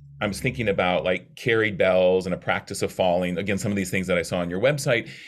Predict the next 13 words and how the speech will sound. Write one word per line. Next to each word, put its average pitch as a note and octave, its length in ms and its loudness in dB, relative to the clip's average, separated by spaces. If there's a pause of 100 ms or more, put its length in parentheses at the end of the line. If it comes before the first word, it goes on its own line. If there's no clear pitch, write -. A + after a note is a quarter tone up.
is G#2 160 -2
that G#2 340 0 (240)
there's G2+ 260 0
sound, C#3+ 680 0 (100)
but G#2+ 420 2
there's A2+ 260 0
also A2+ 500 0
this G#2 160 -4
attention G2 640 -4
to, F#2+ 200 -4
like, E2+ 220 -2
physical - 540 -2
action. - 500 -8